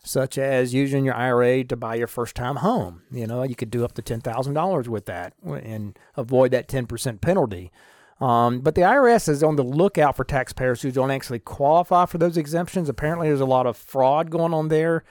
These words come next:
Um, so just creating a strategy in your retirement account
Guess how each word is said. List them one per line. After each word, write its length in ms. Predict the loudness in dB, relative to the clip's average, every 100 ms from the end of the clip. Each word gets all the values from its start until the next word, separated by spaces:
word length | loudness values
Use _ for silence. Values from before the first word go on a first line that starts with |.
| _ -20 _ -2
Um, 380 | 0 2 0 0
so 300 | 2 4 4
just 280 | -2 -6
creating 360 | 0 2 2 2
a 40 |
strategy 520 | -2 2 4 4 2 0
in 80 |
your 80 | 2
retirement 420 | -2 -2 -2 0
account 480 | -2 -2 -2 -2 -4